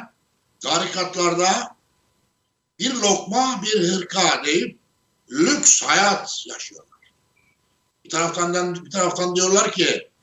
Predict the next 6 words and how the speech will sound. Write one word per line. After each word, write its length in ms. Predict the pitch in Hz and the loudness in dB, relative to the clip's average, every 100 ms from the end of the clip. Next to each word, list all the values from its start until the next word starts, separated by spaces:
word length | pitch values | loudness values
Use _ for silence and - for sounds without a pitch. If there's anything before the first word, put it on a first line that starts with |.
| _ _ _ - | _ _ _ -12
e, 60 | 127 123 120 110 101 | -2 0 2 0 -2
bir 140 | 139 151 | 0 4
lokma, 560 | 156 156 160 160 165 | 4 2 2 4 4
bir 180 | 151 143 | 0 -2
hırka 380 | 143 - 143 123 | -2 -2 -4 -2
yaşayacağız. 840 | 123 - - - - 185 185 - | -2 -2 -4 -2 0 0 -2 -6